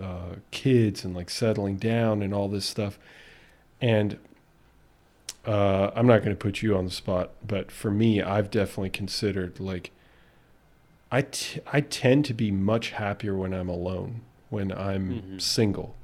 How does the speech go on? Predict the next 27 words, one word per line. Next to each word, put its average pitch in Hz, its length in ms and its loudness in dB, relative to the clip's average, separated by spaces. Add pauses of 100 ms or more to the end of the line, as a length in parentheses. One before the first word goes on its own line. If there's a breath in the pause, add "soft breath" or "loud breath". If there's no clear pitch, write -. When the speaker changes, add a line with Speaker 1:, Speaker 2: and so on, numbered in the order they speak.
(580 soft breath)
Speaker 1:
Um, 101 100 -4
Speaker 2:
Mm-hmm. 92 300 -4 (560 soft breath)
Speaker 1:
because 113 280 -4
I 110 200 4
don't 113 280 4
like 101 340 -2
the 95 100 -6
responsibility 95 1000 -6
that 92 200 -8
comes 98 320 -6
with 101 260 -8
relationships. 95 840 -8
Or 117 300 4
so 156 300 6
far, 123 380 4
I've 104 240 0
yet 104 240 0
to - 80 -10
meet 104 300 -2
a 107 60 -6
woman 101 380 -2
that, 92 260 -4 (460 loud breath)
um, 101 260 -4 (160)
will 113 220 4
accept - 480 0
me 110 220 0
as 98 520 -2